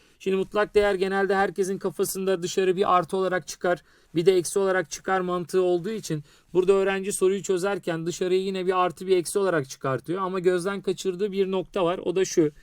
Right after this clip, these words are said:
Biz mutlak değerin içerisini sıfır yapan değere o mutlak değerin kritik noktası diyoruz.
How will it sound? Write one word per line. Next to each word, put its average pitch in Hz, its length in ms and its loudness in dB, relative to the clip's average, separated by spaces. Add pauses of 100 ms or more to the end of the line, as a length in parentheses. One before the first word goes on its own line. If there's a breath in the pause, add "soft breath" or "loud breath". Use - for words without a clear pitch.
(420 soft breath)
Biz 185 140 2
mutlak 196 400 -4
değerin 196 200 4
içerisini 196 480 2
sıfır 190 280 -4
yapan 190 380 0
değere 180 360 2 (680 soft breath)
o 190 140 4
mutlak 196 400 -4
değerin 185 260 2
kritik 185 420 -4
noktası 180 500 -2
diyoruz. 147 360 0